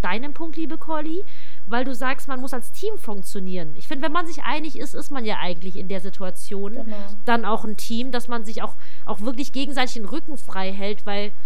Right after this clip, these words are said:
Speaker 1: es ist ja nicht immer alles Friede, Freude, Eierkuchen. Manchmal hat man wirklich verzwickte, doofe Entscheidungen zu treffen, die beiden vielleicht nicht schmecken.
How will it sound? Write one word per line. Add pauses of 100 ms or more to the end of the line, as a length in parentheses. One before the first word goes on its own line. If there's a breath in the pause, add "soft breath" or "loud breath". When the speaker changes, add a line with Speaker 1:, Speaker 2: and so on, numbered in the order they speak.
(260 loud breath)
Speaker 1:
es
ist
ja
nicht
immer
alles
Friede,
Freude,
Eierkuchen.
Manchmal
hat
man
wirklich (280 loud breath)
verzwickte, (400 loud breath)
doofe
Entscheidungen
zu
treffen,
die
beiden
vielleicht
nicht
schmecken.